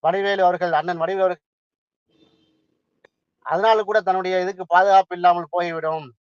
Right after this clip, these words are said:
அப்படிங்கிற ஒரு அச்சத்தில் அண்ணன் வடிவேலு இருந்து விட்டாரோ என்கிற செய்திகள் கூட வெளிவந்தது. நேற்று கூட ஒரு செய்தி குறிப்பு பார்த்தேன்,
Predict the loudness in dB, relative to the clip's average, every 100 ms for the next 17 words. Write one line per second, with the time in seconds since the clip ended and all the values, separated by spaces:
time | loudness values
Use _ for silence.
0 | -4 0 0 -2 -6 -4 0 2 2 0
1 | -8 -4 0 2 2 -2 -4 -2 -2 -2
2 | -6 -8 -6 2 4 6 2 0 0 -2
3 | -2 -8 -8 -10 -10 -2 2 4 2 0
4 | -6 -8 -8 -12 -10 -10 -8 -10 -12 -8
5 | -6 -6 -8 -12 -14 -12 -14 -18 -6 -2
6 | -2 -4 -8 -10